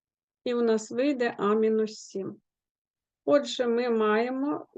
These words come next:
корінь, е, у цьому випадку маємо корінь рівняння.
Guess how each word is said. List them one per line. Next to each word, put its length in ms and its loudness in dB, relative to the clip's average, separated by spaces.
корінь, 600 6
е, 380 -4
у 140 0
цьому 380 0
випадку 640 2
маємо 440 0
корінь 440 2
рівняння. 640 -2